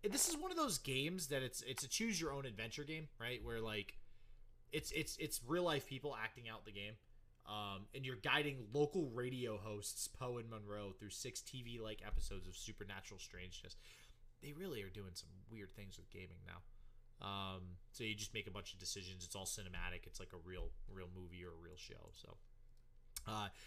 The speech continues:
Demeo, which is a V R game coming out on the sixth. A dark force has taken over the underworld, and Resolution Games' upcoming R P G dungeon crawler. So this is a V R R P G dungeon crawler.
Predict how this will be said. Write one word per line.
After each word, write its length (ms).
Demeo, 640
which 180
is 80
a 60
V 220
R 140
game 280
coming 260
out 160
on 60
the 80
sixth. 440
A 80
dark 260
force 320
has 100
taken 200
over 100
the 120
underworld, 460
and 120
Resolution 520
Games' 360
upcoming 440
R 220
P 320
G 420
dungeon 440
crawler. 480
So 120
this 140
is 120
a 100
V 300
R 280
R 120
P 180
G 160
dungeon 360
crawler. 420